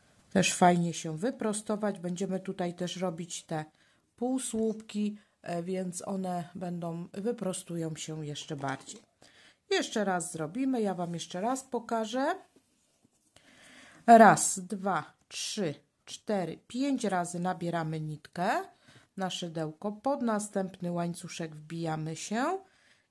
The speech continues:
i robimy. Najlepiej sobie trzymać tutaj palcem te, te pętelki, bo one mo-, y, mają taką tendencję do takiego powiększania się. Mamy raz, dwa,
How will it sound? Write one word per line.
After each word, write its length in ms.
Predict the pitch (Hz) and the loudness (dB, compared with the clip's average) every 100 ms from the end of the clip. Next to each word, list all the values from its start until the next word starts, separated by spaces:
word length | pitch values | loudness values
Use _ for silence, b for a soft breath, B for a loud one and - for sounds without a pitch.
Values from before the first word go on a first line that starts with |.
| - | -10
i 200 | 254 269 | -4 0
robimy. 800 | 202 165 190 202 202 196 196 - _ _ _ _ _ _ _ _ B B B B B | 0 0 -2 0 2 2 0 -6 _ _ _ _ _ _ _ _ B B B B B
Najlepiej 360 | 196 247 285 269 | 12 12 12 8
sobie 300 | - 220 226 | 6 2 0
trzymać 540 | - - 269 233 - | -2 -2 0 -2 -4
tutaj 300 | - 214 202 | -10 -4 -4
palcem 580 | 196 240 247 233 185 170 | 0 0 0 -2 -4 -4
te, 240 | 170 170 160 _ | -4 -6 -6 _
te 120 | - | -12
pętelki, 600 | 180 196 190 196 170 - 202 | -6 -4 -2 -2 -2 -6 -6
bo 140 | 202 | -4
one 200 | 190 190 | -2 -2
mo-, 260 | 190 185 - | -2 -4 -4
y, 260 | 175 180 | -4 -4
mają 320 | 185 190 190 | -2 -2 -2
taką 280 | 180 180 190 | -4 -6 -6
tendencję 540 | 185 185 185 190 190 185 | -2 -2 -2 -4 -4 -2
do 200 | 185 185 B B B - | -2 -4 B B B -12
takiego 360 | 170 190 175 | -10 -6 -6
powiększania 840 | 185 208 214 208 214 240 190 160 139 | -2 0 0 0 0 0 0 -2 -6
się. 260 | - - - _ b b b b | -10 -14 -16 _ b b b b
Mamy 260 | 185 165 160 | -8 -6 -4
raz, 800 | 165 190 285 - - - - - - b b b b | 0 0 0 -4 -6 -6 -6 -8 -12 b b b b
dwa, 1120 | 160 147 156 143 139 139 143 143 151 202 294 | -18 -12 -10 -10 -12 -8 -6 -4 -4 -2 -4